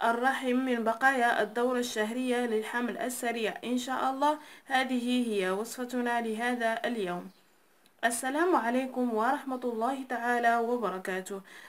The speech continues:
أهلًا ومرحبا بكم على قناة وصفة ناس زمان للوصفات الطبيعية.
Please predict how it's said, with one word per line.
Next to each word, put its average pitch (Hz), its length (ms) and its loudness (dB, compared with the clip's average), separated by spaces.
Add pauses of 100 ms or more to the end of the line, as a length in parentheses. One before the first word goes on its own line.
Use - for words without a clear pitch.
أهلًا 196 420 0
ومرحبا 247 680 0
بكم 247 400 -2
على 233 240 0
قناة 220 520 -2
وصفة 247 380 -6
ناس 214 260 -4
زمان 233 360 0
للوصفات 226 840 -2
الطبيعية. 247 720 -2